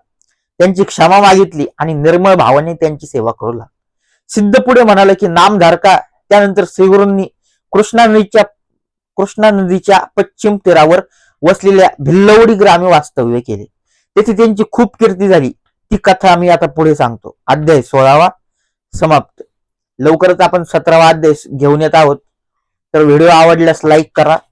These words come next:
शेअर करा आणि तुम्ही जर आतापर्यंत आपल्या YouTube चॅनलला सबस्क्राईब केलं नसेल तर लवकरात लवकर जाऊन सबस्क्राईब करा आणि डेली अपडेटसाठी बेल आयकॉनवर क्लिक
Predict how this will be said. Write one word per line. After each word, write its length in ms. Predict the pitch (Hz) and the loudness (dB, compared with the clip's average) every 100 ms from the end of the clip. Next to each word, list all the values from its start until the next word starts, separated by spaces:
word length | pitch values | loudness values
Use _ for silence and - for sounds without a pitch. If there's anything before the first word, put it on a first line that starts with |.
| - _ _ | -20 _ _
शेअर 280 | - 165 165 | -2 0 0
करा 300 | 170 147 143 - _ _ _ _ - | 0 0 -2 -6 _ _ _ _ -6
आणि 180 | 151 | -4
तुम्ही 240 | 156 180 170 | -2 -2 0
जर 80 | 160 | -2
आतापर्यंत 400 | 156 160 160 160 | -2 -4 -2 -2
आपल्या 240 | 156 160 | -2 -2
YouTube 220 | 160 165 - | -4 -6 -4
चॅनलला 280 | 165 165 165 | -4 -2 -4
सबस्क्राईब 440 | - - - 160 | -6 -12 -4 -4
केलं 240 | - 160 156 | -2 -4 -4
नसेल 220 | 160 139 147 _ _ _ _ 160 | -8 -10 _ _ _ _ _ -4
तर 80 | |
लवकरात 360 | 151 156 151 165 | 0 0 -2 -6
लवकर 300 | 156 160 156 | -2 -4 -2
जाऊन 180 | 156 160 | -2 -2
सबस्क्राईब 520 | 147 - _ - 165 160 | -4 -12 _ -4 -4 -2
करा 200 | 160 151 - _ - | -2 -2 -4 _ -14
आणि 140 | 151 | -10
डेली 280 | 143 151 170 | -4 0 2
अपडेटसाठी 680 | 165 156 151 - 143 139 131 | 2 0 -10 -4 -6 -4 -6
बेल 240 | 135 160 | 0 2
आयकॉनवर 480 | 151 151 160 160 151 | 2 0 -4 -4 -6
क्लिक 320 | - 170 | -6 -6